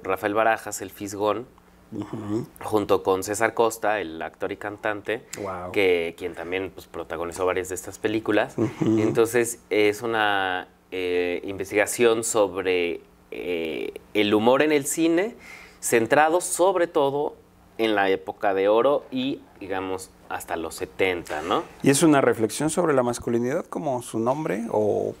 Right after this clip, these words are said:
Speaker 2: o es algo más abierto?
Speaker 1: Es, eh, más abierto, pero eso es lo interesante de cómo en estas películas, que son grandes películas,
Speaker 2: Por supuesto.
Speaker 1: este, mm, y son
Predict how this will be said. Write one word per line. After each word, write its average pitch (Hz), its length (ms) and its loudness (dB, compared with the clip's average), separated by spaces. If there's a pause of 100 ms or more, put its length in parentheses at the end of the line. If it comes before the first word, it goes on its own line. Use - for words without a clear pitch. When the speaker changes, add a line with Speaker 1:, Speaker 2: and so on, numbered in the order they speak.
(180)
Speaker 2:
o 110 80 0
es 113 100 4
algo 120 180 6
más 107 140 2
abierto? 98 500 -4 (120)
Speaker 1:
Es, 196 560 4 (100)
eh, 139 280 4
más 151 260 -2
abierto, 185 580 -4
pero 180 500 0
eso 151 340 2
es 151 120 -2
lo 151 80 -2
interesante 135 600 0
de 104 180 0
cómo 170 340 2
en 139 120 -2
estas 151 280 -4
películas, 139 680 0 (100)
que 107 120 -2
son 127 220 0
grandes 117 440 2
películas, 123 600 -2
Speaker 2:
Por 107 60 -4
supuesto. 113 560 -8
Speaker 1:
este, 98 960 4
mm, 85 880 -10
y 131 100 6
son 139 600 2